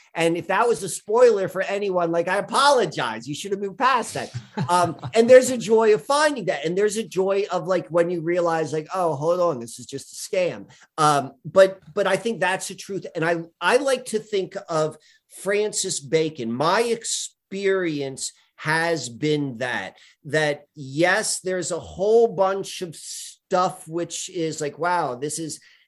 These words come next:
Speaker 1: disharmonious." Like, I like to, rather than good or bad, I like to think about harmonious and life affirming and life destructive. And it is my understanding that there's both life affirming and destructive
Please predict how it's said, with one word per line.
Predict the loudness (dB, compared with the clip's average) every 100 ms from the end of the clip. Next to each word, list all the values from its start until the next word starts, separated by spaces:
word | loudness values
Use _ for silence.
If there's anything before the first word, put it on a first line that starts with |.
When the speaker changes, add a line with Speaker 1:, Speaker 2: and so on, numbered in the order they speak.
| _
Speaker 1:
disharmonious." | -4 -4 -4 -2 -2 0 -2 0 -2 -4 -8 -10
Like, | -4
I | -2
like | -2 -4
to, | -14 -14
rather | -4 -2 0 -4 -6
than | -8 -6
good | -4 -4
or |
bad, | -6 -6 -4 -4
I | -4
like | -6 -8
to | -12
think | -12 -10
about | -6 -6 -6 -14 _ _
harmonious | -2 -2 0 2 2 0 -2 -2 -4 -8 _ -8
and | -6 -4
life | -2 0 0 -6
affirming | -6 -2 -2 -2 -4
and | -4
life | -2 -4 -6
destructive. | -12 -10 -6 -4 -4 -4 -6 -6 -12
And | -8
it | -6
is | -8 -8
my | -4 -2 0 -2 -4 -2
understanding | -2 0 -4 -6 -4 -2 -2 -4 -8 -10 _ _ _
that | -2 -2 -4 -6
there's | -4 -4 -4
both | -4 0 0 -2
life | -4 -4 -6 -12
affirming | -16 -6 -4 -2 -4 -4
and | -8 -10
destructive | -10 -6 -4 -4 -6 -10